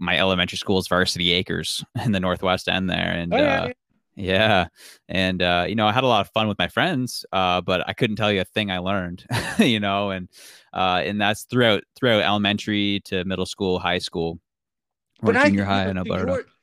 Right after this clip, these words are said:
Speaker 2: but your experience of, of, as you said, I, I learned some practical stuff, but you, in school at the Halifax, you know, in the, in the school, at the university or the college, but,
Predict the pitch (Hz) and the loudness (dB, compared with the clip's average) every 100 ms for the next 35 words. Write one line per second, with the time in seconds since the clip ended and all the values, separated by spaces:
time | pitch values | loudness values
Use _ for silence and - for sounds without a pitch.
0 | _ - 180 202 254 - - 208 196 190 | _ -18 -14 -8 -8 -8 -8 -2 -2 -2
1 | - 165 - 151 131 151 143 160 175 156 | -10 -16 -14 -18 -14 -16 -16 -8 -6 -6
2 | - _ - 196 208 180 202 262 - 180 | -8 _ -6 -4 -4 -6 -8 -8 -10 -16
3 | 170 - 170 - 160 _ _ _ 196 330 | -18 -12 -12 -10 -16 _ _ _ -20 -4
4 | 175 156 - 277 233 139 139 151 160 156 | -4 -4 -8 -6 -6 -6 -8 -10 -10 -10
5 | 165 - _ _ 151 147 151 143 135 139 | -12 -14 _ _ -12 -12 -12 -14 -16 -18
6 | 123 - - 247 226 - 127 143 151 220 | -20 -16 -10 -8 -10 -14 -10 -8 -6 -8
7 | 185 131 123 117 - - 240 151 127 _ | -10 -8 -8 -10 -10 -4 -4 -4 -10 _
8 | _ _ 170 | _ _ -6